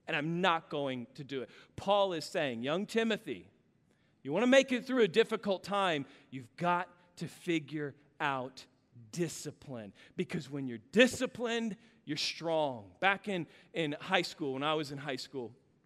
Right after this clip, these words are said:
we used to, uh, people would go off to the military, and there were, there were two types of people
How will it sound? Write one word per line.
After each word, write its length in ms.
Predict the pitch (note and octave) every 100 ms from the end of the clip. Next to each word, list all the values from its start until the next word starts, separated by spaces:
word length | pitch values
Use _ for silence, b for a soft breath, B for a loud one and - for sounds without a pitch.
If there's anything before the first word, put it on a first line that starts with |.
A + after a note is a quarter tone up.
| _ _ - D3+
we 160 | D#3+
used 240 | D#3 D3 -
to, 100 | D3
uh, 260 | C3+ C#3+ C3
people 280 | E3+ D#3+ D#3+
would 80 | D3
go 100 | D3+
off 220 | D3 -
to 80 | C#3+
the 80 |
military, 600 | C#3 D3 D3 D#3+ C#3 B2+ A#2+ B B
and 340 | G3 E3+ D3 D#3
there 180 | D#3 D#3+
were, 180 | D#3+ D3+
there 140 | E3
were 80 | D#3
two 180 | - B3+
types 320 | B3+ A3+ -
of 120 | F3+
people 420 | G3 F3+ C#3 G#2+